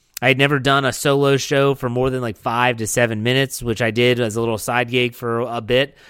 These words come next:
for a company that was just starting. And, uh, for me, it was just one of those things where I was like, "Man,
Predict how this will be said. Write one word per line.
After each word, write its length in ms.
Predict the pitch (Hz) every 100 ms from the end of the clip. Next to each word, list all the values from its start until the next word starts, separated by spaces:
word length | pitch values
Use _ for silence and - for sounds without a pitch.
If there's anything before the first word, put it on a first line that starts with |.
| -
for 180 | - 123
a 40 |
company 380 | - 127 127 135
that 100 | 123
was 160 | 117 107
just 160 | 120
starting. 500 | - 123 127 131 135 - - - -
And, 460 | 139 139 139 139 143
uh, 200 | 131 135
for 140 | 156
me, 240 | 156 214
it 40 | 220
was 160 | 147
just 180 | 143 139
one 140 | 151 160
of 80 |
those 200 | 160 139
things 320 | - 147 151 143
where 60 |
I 20 |
was 80 | 131
like, 120 | 120
"Man, 440 | 117 160 160 95